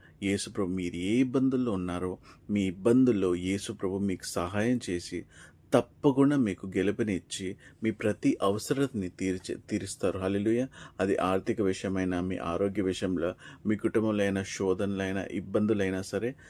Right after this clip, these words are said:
తప్పకుండా యేసు ప్రభు మీకోసం వస్తారు, మీకు సహాయం చేశారు, చేస్తారు. ఇబ్-, గతంలో ఎలా అయితే మీకోసం యేసు ప్రభు నిలబెట్టారో, మీరు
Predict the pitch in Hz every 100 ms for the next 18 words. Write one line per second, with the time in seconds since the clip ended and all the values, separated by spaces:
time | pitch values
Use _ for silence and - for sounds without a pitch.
0 | - - - 113 - - - 123 107 113
1 | 117 101 92 - - 95 95 95 90 92
2 | 87 - 90 - - 107 117 131 - -
3 | - 101 90 - 92 101 104 101 90 -
4 | 92 - - - - - 107 104 - 95
5 | - - - - - 107 98 113 101 104
6 | 113 113 117 104 92 123 156 160 156 127
7 | 110 98 95 101 90 87 98 98 95 95
8 | 85 87 95 - 87 - - - - 117
9 | 123